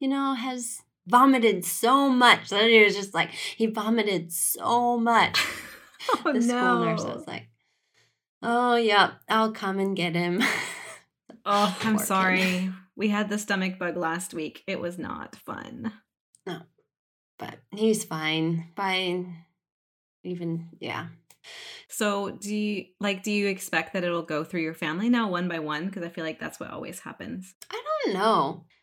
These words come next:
Speaker 1: I mean, he, uh, he had some, you know, some stomach issues last week, and then, like, this was similar, but it was just, like, one vomit. But I don't know. I think maybe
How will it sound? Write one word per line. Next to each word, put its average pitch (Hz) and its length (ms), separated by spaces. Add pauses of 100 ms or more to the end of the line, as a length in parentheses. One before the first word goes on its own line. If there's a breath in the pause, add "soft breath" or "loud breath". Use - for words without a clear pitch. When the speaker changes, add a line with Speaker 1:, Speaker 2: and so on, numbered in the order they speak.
Speaker 1:
I 262 60
mean, 294 200
he, 302 180
uh, 302 140
he 269 220
had 302 440
some, 254 720
you 247 160
know, 196 100
some 220 300
stomach 240 400
issues 220 480
last 180 340
week, 185 440
and 180 140
then, 185 340
like, 190 260
this 233 240
was 233 180
similar, 220 600
but 175 200
it - 140
was 180 280
just, - 340
like, 151 240
one 180 420
vomit. 185 600 (100)
But 185 240 (300)
I 196 100
don't 208 140
know. 180 160 (160)
I 208 80
think 247 280
maybe 208 540